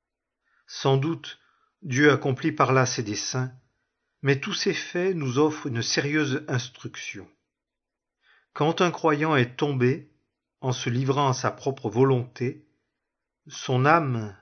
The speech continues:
même restaurée, a perdu un certain ressort spirituel. S'il lui est arrivé de mépriser ou de considérer comme peu importante la communion avec le Seigneur,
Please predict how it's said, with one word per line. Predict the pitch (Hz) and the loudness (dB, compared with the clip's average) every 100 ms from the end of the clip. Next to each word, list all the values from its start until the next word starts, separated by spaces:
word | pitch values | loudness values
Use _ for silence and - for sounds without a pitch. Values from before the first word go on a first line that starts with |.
| _ | _
même | 127 127 127 | 0 2 4
restaurée, | 113 117 - 120 110 127 123 _ _ _ _ _ | 2 0 -2 -4 -2 -2 -2 _ _ _ _ _
a | 151 | -4
perdu | 143 - 147 139 156 | 0 0 0 0 2
un | 131 | 2
certain | - 139 - 143 | 2 -4 -2 0
ressort | 131 127 135 147 123 - | 4 4 2 4 2 2
spirituel. | - 110 101 101 110 104 101 98 - _ _ _ _ _ _ _ _ _ _ _ _ | -10 -10 -10 -10 -10 -8 -10 -14 -20 _ _ _ _ _ _ _ _ _ _ _ _
S'il | - - 160 | -10 -6 2
lui | 160 | 2
est | 151 | 4
arrivé | 151 147 143 | 2 2 2
de | 135 | 4
mépriser | 123 127 - 131 117 147 143 147 | 4 2 -2 -6 0 2 0 -2
ou | 160 | -4
de | 143 | 0
considérer | 143 160 131 - 147 139 143 | 2 0 -2 0 4 6 6
comme | 135 131 123 | 4 0 0
peu | 147 135 | 2 4
importante | 131 147 - - 139 135 | 4 0 -2 -2 0 0
la | 110 | -2
communion | 113 143 139 135 135 | 0 -2 0 2 2
avec | 120 110 | 2 0
le | 113 | -4
Seigneur, | 104 120 107 127 143 123 - | -6 -6 -4 -2 -2 -4 -6